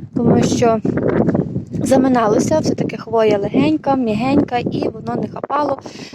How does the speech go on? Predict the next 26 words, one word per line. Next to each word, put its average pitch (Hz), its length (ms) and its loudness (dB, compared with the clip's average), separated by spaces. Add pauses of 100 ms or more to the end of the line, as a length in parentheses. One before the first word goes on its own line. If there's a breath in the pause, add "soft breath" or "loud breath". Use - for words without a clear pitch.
(120)
Самі 240 260 0
ножиці 233 440 -4
були - 200 0
трошки 208 380 -8
розходилися 262 720 -4
між 247 140 -12
собою. 233 440 -4 (840 loud breath)
Це, 233 280 2 (100)
знаєте, 240 260 0
як 226 140 2
під 214 160 -4
яким 220 340 0
углом 220 360 0 (120)
візьмеш, 240 360 -4
так - 240 -6
воно 196 280 -4 (100)
десь 220 280 -2
візьме, 233 240 0
десь 214 220 -4
ні. 254 180 -2
Ну, 285 160 2
трошки - 380 -6
я 196 140 0
постаралася 196 720 0 (180)
маленькі - 420 0 (100)
тулички - 320 2